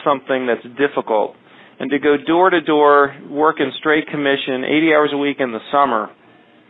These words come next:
it was so far, it was not what my friends were doing. You know, they were getting a job at their dad's company or through a contact. And I just liked the absolute kind of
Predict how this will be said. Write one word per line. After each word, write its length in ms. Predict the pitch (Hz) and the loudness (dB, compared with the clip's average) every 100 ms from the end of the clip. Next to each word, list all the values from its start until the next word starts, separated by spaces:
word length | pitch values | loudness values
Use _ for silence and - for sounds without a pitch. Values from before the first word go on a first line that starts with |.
| - - | -12 -4
it 80 | |
was 160 | 160 151 - | -2 0 2
so 160 | 175 156 | 2 2
far, 220 | 170 170 | 4 4
it 80 | 143 | 4
was 100 | 131 | 0
not 240 | 151 160 160 | 2 2 4
what 160 | 151 | 2
my 140 | 123 120 - | 0 -2 0
friends 340 | 143 151 156 139 | 0 2 0 -4
were 160 | 123 117 | -4 -2
doing. 400 | 117 117 101 - - - - - - | -2 -4 -6 -10 -20 -20 -20 -14 -2
You 80 | 139 | 2
know, 100 | 131 | 4
they 120 | 147 | 6
were 140 | 147 | 4
getting 200 | 143 143 | 4 2
a 60 | 135 | 0
job 360 | 131 127 127 123 | 4 6 6 4
at 80 | 120 | -2
their 120 | 120 | 2
dad's 360 | 123 123 123 - - | 4 6 4 0 -2
company 640 | 147 143 131 131 127 127 | 0 0 0 0 0 2
or 400 | 113 110 110 - - | 2 2 0 -2 -2
through 140 | 120 | -2
a 60 | 110 | 0
contact. 760 | 147 139 135 139 123 123 - - - - - - | 2 2 2 2 4 2 -2 -20 -20 -20 -20 -6
And 120 | 139 | 0
I 100 | 156 | 2
just 180 | 196 190 | 2 -2
liked 380 | 165 156 156 - | 2 2 2 -2
the 160 | 135 120 | 0 4
absolute 680 | 135 - - 139 135 135 - | 4 2 -2 0 2 0 -2
kind 240 | 135 127 | 0 2
of 240 | 120 113 | 2 0